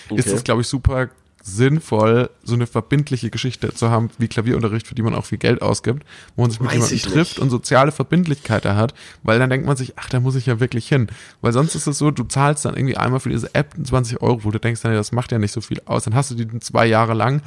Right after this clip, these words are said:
Speaker 1: hast irgendwie, vielleicht morgen kommt der Weihnachtsmann gelernt und, ähm, machst dann nicht weiter. Und wenn du da hingehst und du merkst, weißt ja auch, du, du gibst so einen Haufen Geld aus, dann fühlst du dich auch so unter einem Druck,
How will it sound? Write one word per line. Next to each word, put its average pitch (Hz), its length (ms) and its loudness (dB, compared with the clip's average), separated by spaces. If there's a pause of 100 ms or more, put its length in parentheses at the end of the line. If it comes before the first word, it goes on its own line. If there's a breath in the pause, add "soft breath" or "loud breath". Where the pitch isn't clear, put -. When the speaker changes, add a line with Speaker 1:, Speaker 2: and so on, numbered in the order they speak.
(300 loud breath)
Speaker 1:
hast 123 200 -4
irgendwie, 131 580 0
vielleicht 120 300 0
morgen 123 220 2
kommt 127 160 0
der 113 80 0
Weihnachtsmann 117 500 2
gelernt 104 400 2 (440 loud breath)
und, 120 340 0
ähm, 120 480 2
machst - 420 -6
dann 131 120 2
nicht 131 180 -2
weiter. 113 320 2
Und 117 200 0
wenn 127 120 2
du 147 60 0
da 131 80 4
hingehst 151 420 0
und 123 80 -6
du 123 60 -6
merkst, 127 260 -4
weißt 135 160 0
ja - 140 -2
auch, 110 80 -6
du, 117 180 0
du 107 160 -8
gibst - 180 -4
so 131 60 0
einen 123 80 2
Haufen 123 200 0
Geld 120 220 2
aus, - 180 2
dann 117 120 -6
fühlst 151 280 2
du 131 40 -2
dich - 140 -6
auch 113 100 -8
so - 160 -2
unter 147 200 0
einem 120 140 -4
Druck, 147 300 0